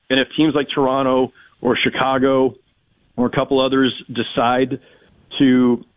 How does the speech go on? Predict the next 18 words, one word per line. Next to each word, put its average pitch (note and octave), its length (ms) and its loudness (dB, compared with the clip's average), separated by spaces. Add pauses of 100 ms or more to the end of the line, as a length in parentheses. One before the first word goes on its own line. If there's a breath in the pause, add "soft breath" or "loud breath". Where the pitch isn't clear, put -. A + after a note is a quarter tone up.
you C3 80 2
know, G#2 100 0
pivot D3 340 -4
toward C3 280 -2
rebuild A#2+ 540 0
or, A#2 500 0
or B2 160 0
on C3+ 100 -2
the C3 160 -2
fly C#3 160 -2
retooling, A#2+ 680 0
however A#2+ 260 0
you B2 100 4
want A2+ 180 0
to - 60 -20
frame D3+ 240 0
it, G#2+ 140 -2 (520 soft breath)
then, A#2+ 640 -2